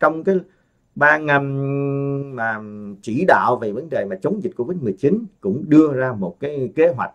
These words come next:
mà rất là tham vọng. Theo đó đó, thì, à, đến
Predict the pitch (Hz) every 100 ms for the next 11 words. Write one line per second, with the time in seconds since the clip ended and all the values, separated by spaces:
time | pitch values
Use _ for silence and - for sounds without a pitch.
0 | 104 85 127 - 110 101 107 101 113 _
1 | _ _ _ - 143 147 139 151 226 240
2 | 220 _ _ 123 113 113 101 _ _ _
3 | - 156 220